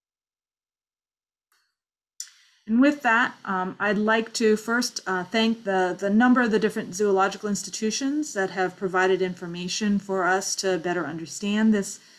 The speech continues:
disease and information, and have been willing to share their cases with us, and in particular, Honolulu Zoo, the Lincoln Children's Zoo, and the Great Plains Zoo.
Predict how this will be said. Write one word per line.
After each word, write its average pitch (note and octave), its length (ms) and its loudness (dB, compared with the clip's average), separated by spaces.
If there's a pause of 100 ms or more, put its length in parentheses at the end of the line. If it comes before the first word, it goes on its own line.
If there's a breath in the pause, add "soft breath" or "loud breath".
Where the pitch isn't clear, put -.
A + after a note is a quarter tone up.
(180 loud breath)
disease A3 560 -2
and G3 420 -4
information, F#3+ 640 -4
and F#3+ 100 -2
have F#3+ 80 -2
been F#3+ 180 -2
willing A3 260 2
to G3 60 -4
share F#3+ 400 0
their F3 120 -4
cases F3 680 -2 (360 soft breath)
with G3+ 200 0
us, G#3 220 0
and G#3 100 -2
in G3+ 80 0
particular, G#3 600 -2
Honolulu G3 560 0
Zoo, F#3 380 0
the F3+ 120 -4
Lincoln F3+ 320 -6
Children's E3+ 460 -6
Zoo, E3 340 -6 (240 loud breath)
and F3+ 100 -8
the F3 60 -4
Great E3+ 240 -2
Plains F3 400 -6
Zoo. D3+ 340 -6